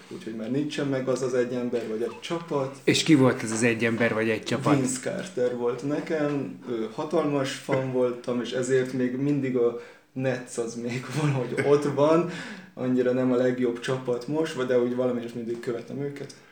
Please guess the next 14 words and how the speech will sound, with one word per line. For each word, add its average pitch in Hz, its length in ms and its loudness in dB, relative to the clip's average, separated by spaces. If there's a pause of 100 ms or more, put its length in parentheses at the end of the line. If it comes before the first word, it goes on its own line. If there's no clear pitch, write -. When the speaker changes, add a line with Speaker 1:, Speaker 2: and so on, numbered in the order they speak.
(180)
Speaker 1:
Ilyen 120 120 -10
három-négy 120 500 -4
éve 117 220 -6
nagyon 120 240 -8
szerettem - 540 -10
a, 120 300 -10
a 113 180 -10
Sean 143 280 -4
Mars, 127 320 -2
Kenny 135 280 -2
Atkinson 120 580 -4
edzővel, 120 720 -2
Jarrett 127 340 -4
Allen, 113 400 -6